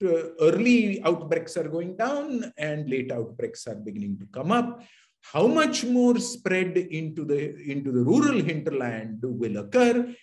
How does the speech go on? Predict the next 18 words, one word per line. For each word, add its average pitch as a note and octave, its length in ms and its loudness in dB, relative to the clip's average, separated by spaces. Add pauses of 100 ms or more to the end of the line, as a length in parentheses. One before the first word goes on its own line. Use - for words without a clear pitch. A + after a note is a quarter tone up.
(120)
and D3 120 -4
how B2+ 220 -2
rapidly B3 840 -4
that B2+ 280 -2
will F#3+ 200 0
spread - 640 -6 (380)
will C#3+ 160 0
depend F#3+ 680 0 (160)
both A3+ 320 2
on F3+ 220 -2
chance F#3+ 580 0
and D3+ 300 -4
on D3+ 180 2
local C3+ 300 0
configurations, G#2 960 -8
and A2+ 200 -4
therefore G#2 440 -8
it F#2 100 -12